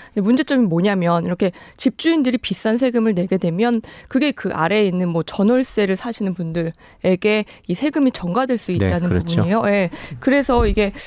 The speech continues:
Speaker 1: 어, 전가되지 않도록 또 이 전월세 사시는 분들을 보호할 수 있도록 이 정부의 대책이 좀 시급한 상황입니다.
Speaker 2: 네, 종부세 갖고 어제 하루
Speaker 1: 네.
Speaker 2: 기사들이 참 많았었죠.
Speaker 1: 음.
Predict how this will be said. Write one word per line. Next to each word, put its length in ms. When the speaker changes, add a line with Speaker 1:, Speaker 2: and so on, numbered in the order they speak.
Speaker 1:
어, 120
전가되지 540
않도록 600
또 140
이 80
전월세 460
사시는 360
분들을 340
보호할 340
수 120
있도록 360
이 60
정부의 400
대책이 500
좀 220
시급한 400
상황입니다. 520
Speaker 2:
네, 120
종부세 320
갖고 560
어제 220
하루 400
Speaker 1:
네. 300
Speaker 2:
기사들이 440
참 200
많았었죠. 640
Speaker 1:
음. 120